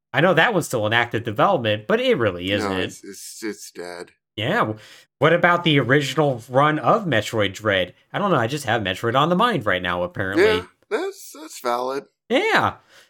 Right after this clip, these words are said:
Speaker 1: You know, s-, you know, just tell us about your favorite failed video game projects. You d-, tell us ab-,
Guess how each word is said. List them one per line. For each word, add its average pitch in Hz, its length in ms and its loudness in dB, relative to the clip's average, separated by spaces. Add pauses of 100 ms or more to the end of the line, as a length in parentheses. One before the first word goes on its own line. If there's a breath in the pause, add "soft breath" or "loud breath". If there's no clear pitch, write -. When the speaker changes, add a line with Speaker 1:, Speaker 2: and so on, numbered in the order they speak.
(260 soft breath)
Speaker 1:
You 156 80 2
know, - 180 0 (580)
s-, - 200 -10 (100)
you 480 60 2
know, 480 80 -2
just 508 160 2
tell 508 200 4
us 415 60 -2
about 285 220 2
your 214 120 0
favorite 123 440 0
failed 95 380 -4
video 92 300 -8
game 90 260 -6
projects. 92 600 -4
You 208 120 2
d-, 202 240 -4
tell 339 260 2
us 311 120 0
ab-, 269 140 -2